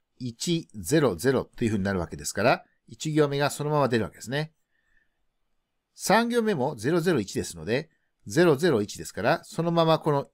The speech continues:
一一一マイナス一がそのまま出てくることがわかります。ところが二行目を見てみると、二行目はゼロ一五なので、ゼロ一五ですから、二行目の一倍と三行目の五倍を足したものが、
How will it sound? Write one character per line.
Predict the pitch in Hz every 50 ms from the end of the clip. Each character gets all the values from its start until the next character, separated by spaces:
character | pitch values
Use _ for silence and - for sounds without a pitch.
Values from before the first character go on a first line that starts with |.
| _ _ -
一 | 123 113 - - 180 175
一 | 170 - - 117
一 | 98 95 - -
マ | 107 117 135 127
イ |
ナ | 107 95
ス | - - 92
一 | 82 - - 85
が | 101 120 151 - - _ _ _ _ _ _ _ _
そ | - - - 139
の | 151
ま | 160 165 160
ま | 160 147
出 | 143 151 131
て | 123
く | - 101
る | 92 -
こ | 90
と | - 127
が | 170 160
わ | 123 98
か | - 95
り | 78 73
ま | 69 -
す。 | - - - _ _ _ _ _ _ _ _ _ _ _ _ _ - - _ _ _ _ _ _ _ -
と | - 143
こ | 202
ろ | 196 196
が | 185 147
二 | 120 117 135
行 | 170 220 240
目 | 220 226 220
を | 214 208
見 | 208
て | 190 160
み | 104 95
る | 82 -
と、 | - 113 123 156 160 -
二 | 120 120
行 | 170 180 175
目 | 170
は | 165 143
ゼ | 113 107 123
ロ | 143 180 220
一 | 220 - -
五 | 104 127 135
な | 127 95
の | 85 80 73
で、 | 78 107 143 196 - _ _ _ _ _ _ _ _ _ _ _ -
ゼ | 101 95 143 214
ロ | 208 151 107 - -
一 | 160 - - - 87
五 | 80 113 120
で | 101 90
す | - - -
か | 82 85
ら、 | 110 139 - - _ _ _ _ _ _ _ _ -
二 | 123 135 143 156
行 | 220 233 233 226 220
目 | 220
の | 208 208
一 | 190 - 160 139 - - 185 170
倍 | 170 165 160 156 156
と | _ - 165 175 196 233 - _
三 | _ - - - - - 139 151 151 160 156
行 | 151 156 151
目 | 151 147
の | 139 127
五 | 123 127
倍 | 131 143 135 123
を | 117 -
足 | 120 117 -
し | -
た | 180 170
も | 175 190
の | 175 131
が、 | 117 131 160 196 -